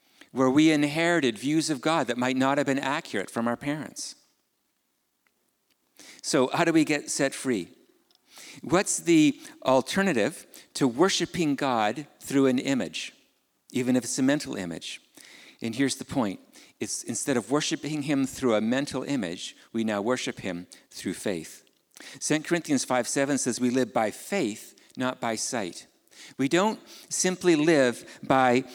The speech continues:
what we saw in certain painful experiences and then invent a God to explain that. No, we go by faith to his word and hear what God would say about him.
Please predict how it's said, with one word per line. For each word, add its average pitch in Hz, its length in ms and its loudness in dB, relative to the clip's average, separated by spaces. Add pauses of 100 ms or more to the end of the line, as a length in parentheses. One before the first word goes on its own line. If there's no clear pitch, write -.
(180)
what 143 380 4
we 143 180 8
saw 143 600 4
in 131 160 0
certain 147 540 0
painful 156 520 -2
experiences 147 920 0
and 127 220 2
then 123 260 4 (280)
invent 139 580 2
a 147 60 4
God 147 420 2
to 135 160 0
explain 143 520 -2
that. 107 260 -4
No, 127 320 0 (340)
we 123 320 2
go 160 500 2 (200)
by 147 320 2
faith 123 520 -2 (260)
to 170 200 6
his 165 240 2
word 127 460 2 (160)
and 135 160 0
hear 139 160 2
what 123 260 0
God 165 540 2
would 110 160 0
say 104 220 0
about 90 300 -2
him. 78 260 -12